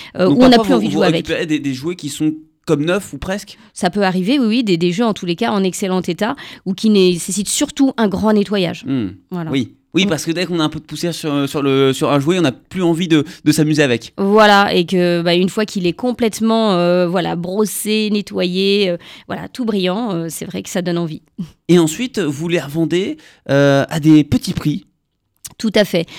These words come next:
Speaker 1: Un jouet qui est remis à neuf sera vendu à moins quarante pour cent du prix du neuf en moyenne. Donc c'est vrai que c'est très abordable et c'est un souhait de l'association de rendre le jouet accessible à tous. Donc, euh, une partie même des jouets seront offerts, euh,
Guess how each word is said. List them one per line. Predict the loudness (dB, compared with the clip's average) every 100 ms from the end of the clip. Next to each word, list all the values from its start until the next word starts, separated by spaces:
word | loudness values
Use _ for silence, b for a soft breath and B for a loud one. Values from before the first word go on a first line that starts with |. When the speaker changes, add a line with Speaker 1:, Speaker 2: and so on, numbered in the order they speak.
| B -2
Speaker 1:
Un | 2 4 4
jouet | 2 2 2
qui | 2 2
est |
remis | 2 4 4
à | 4
neuf | 2 0 -2
sera | -4 -2
vendu | 0 -2 0 2 2
à | 2 0
moins | 0 -2 -2
quarante | -2 -2 -2
pour | -6
cent | -6 -6
du | -6
prix | -8 -4
du | -2
neuf | -2 -4
en | -6
moyenne. | -4 -4 -6 -12 B B B -6
Donc | -4
c'est | -2
vrai | -2 -4
que |
c'est | -4 -10
très | -8 -6 0
abordable | 0 0 -2 -2 -4
et |
c'est | -4
un | -4 -4
souhait | -6 -6 -4
de |
l'association | -4 -2 -4 -4 -2 -2
de | -2
rendre | 0 -2 0
le | -2
jouet | -2 -2 -2 -2
accessible | -6 -4 -6 -4 -2
à | -2
tous. | -6 -14 -16 B B B
Donc, | -6 -4 -4
euh, | -2 -2 -2 -4 -6
une | -4 -4
partie | -2 -4 0 2
même | 4 2
des | 0 -2
jouets | 0 0
seront | -2 -4 -8 -4
offerts, | -4 -2 -2 -4 -6 b b b
euh, | -8